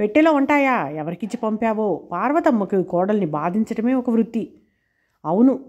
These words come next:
పాత అలవాటుగా అది. అటు తాతయ్య ఆసుపత్రికి పోగానే ఇటు పెట్టె, అలమార తీసి బంగారం నగలు దాచినట్టు అనుకుంటున్నారు కాబోలు." "ఏంటే, ఏమన్నావు?" "జరిగిన సంగతి చెప్పాను," అన్నది విసురుగా నర్మద.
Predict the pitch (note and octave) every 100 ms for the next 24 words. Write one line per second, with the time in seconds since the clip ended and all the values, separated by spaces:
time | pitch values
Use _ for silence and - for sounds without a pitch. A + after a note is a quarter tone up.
0 | - E3+ A3 A#3+ A3 A#3 A#3+ A3 G#3+ D#4
1 | G4+ - G3 F#3+ B3+ D4 F4 F4+ C4 C4+
2 | D#4 C#4+ C4+ C4 B3+ C#4 C#4 D4+ C4 G#3+
3 | A3+ A3+ C4+ C4+ A#3+ A#3 A#3+ A#3+ A3 G#3+
4 | E4+ B3 A#3+ C4+ C#4 C4 A3 A3+ G3+ G3+
5 | A#3 B3 A#3+ A3 B3 A#3 A#3 A3+ A3 G#3+
6 | G3+ F#3+ D#3 - - _ _ _ _ _
7 | - E3+ F3+ G3+ G#3+ G#3+ C#4+ F#4 A#3 G3+
8 | A#3 A#3 A3+ D4 G4 G4 _ _ _ -
9 | D3+ F#3+ A3+ C#4 D4 A#3 B3+ D#4 C#4 -
10 | F3+ F3 E3+ E3+ E3+ F3 E3 F3 D3+ D#3
11 | D#3 D#3